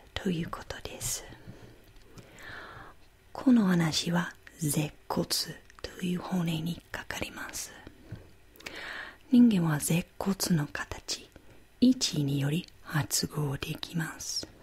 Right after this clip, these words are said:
チンパンジー、ゴリラ、オランウータンなども舌骨がありますが、形と位置は全然違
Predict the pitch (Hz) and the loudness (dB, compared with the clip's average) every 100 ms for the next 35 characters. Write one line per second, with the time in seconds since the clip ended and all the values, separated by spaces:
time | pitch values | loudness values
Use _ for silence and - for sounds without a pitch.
0 | - - - - - - - - - - | -20 -20 -20 -18 -14 -12 -12 -12 -14 -14
1 | - - - - - 151 143 - 151 143 | -16 -20 -14 -6 0 2 2 4 2 2
2 | 139 - 156 147 139 - - - - - | 0 0 0 0 -4 -10 -20 -20 -20 -20
3 | - - - - - - - - 175 151 | -20 -20 -18 -16 -16 -20 -20 -12 2 4
4 | 156 156 143 - - - - - 147 147 | 6 4 0 -4 -14 -14 -8 0 4 6
5 | 147 156 160 165 165 - 160 156 139 143 | 6 6 6 4 2 2 4 4 4 0
6 | 131 139 143 170 - - - 165 - - | -2 -2 -2 -4 -8 -8 -2 -2 -2 -4
7 | 220 - - - 240 240 254 277 - - | -2 -2 -6 -4 2 8 8 8 -2 0
8 | 220 214 - - - - - 240 240 240 | 0 0 -6 -14 -14 -12 -2 0 2 0
9 | - - 208 - 226 - - 185 220 - | 0 0 -2 0 -2 0 -2 -2 -4 -6
10 | - - - - 151 156 160 170 - | -14 -18 -6 0 2 4 4 2 0